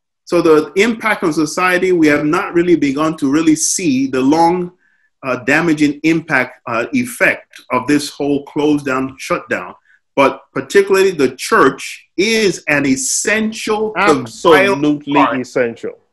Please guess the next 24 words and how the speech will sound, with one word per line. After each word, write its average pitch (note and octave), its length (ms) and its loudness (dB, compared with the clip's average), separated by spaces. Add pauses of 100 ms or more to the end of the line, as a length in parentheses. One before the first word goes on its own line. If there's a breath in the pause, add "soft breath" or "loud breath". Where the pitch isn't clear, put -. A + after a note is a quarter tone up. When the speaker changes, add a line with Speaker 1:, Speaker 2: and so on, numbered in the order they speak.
(140)
Speaker 1:
of B2+ 200 0
God's D#3 840 0
kingdom F3 280 2
agenda C3+ 460 0
and C3+ 320 0
to D3 200 -4
impact F3 440 -2
society C#3+ 520 0
for C3+ 180 -2
the C3 100 0
good. B2 320 0 (840)
Speaker 2:
Yes, B2 500 -6
and A#2 120 -8
I, A#2 140 -8 (400)
I, - 20 2
I C3 60 0
definitely E3 340 0
see D#3+ 200 -4
there's B2+ 200 -2
gonna C3+ 220 0
be A#2+ 60 2
a A2 60 0
fallout B2+ 560 -2
from A2 380 -6